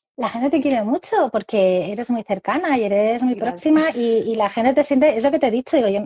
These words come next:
Speaker 1: mm, he hablado contigo así personalmente pocas veces, pero es verdad que te sentimos como muy, muy familiar, ¿no? Y creo que al final es, eso es clave. Eso es clave cuando estás intentando transmitir.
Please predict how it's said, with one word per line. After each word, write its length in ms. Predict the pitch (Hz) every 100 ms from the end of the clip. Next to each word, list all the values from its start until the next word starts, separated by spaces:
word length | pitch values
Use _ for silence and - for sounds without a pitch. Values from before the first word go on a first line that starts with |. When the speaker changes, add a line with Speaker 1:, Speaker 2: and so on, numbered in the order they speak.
| -
Speaker 1:
mm, 240 | 214 202 -
he 100 | 202
hablado 280 | 214 240
contigo 260 | 262 254 240
así 220 | 240 247
personalmente 600 | 233 226 226 220 233 277 269
pocas 260 | 202 247
veces, 260 | 220 - 285
pero 220 | 214 190
es 60 | 185
verdad 220 | 214 233
que 100 | 269
te 100 | 214
sentimos 440 | - 196 202 247
como 180 | - 247
muy, 460 | 202 202 214 233 233 220 - -
muy 100 | 226
familiar, 680 | - 269 196 196 233 226 - _ _
¿no? 320 | 190 202 294 - - - - -
Y 80 |
creo 200 | 240 226
que 80 | 226
al 60 | 285
final 380 | 294 269 269 269
es, 180 | 262 -
eso 160 | 240
es 100 | 262
clave. 500 | - 214 262 254 170 - _ _ _ _
Eso 140 | - 240
es 60 |
clave 320 | - 247 277 302
cuando 180 | 254
estás 180 | 208 220
intentando 460 | 269 254 247 262 294
transmitir. 560 | 262 233 196 185 320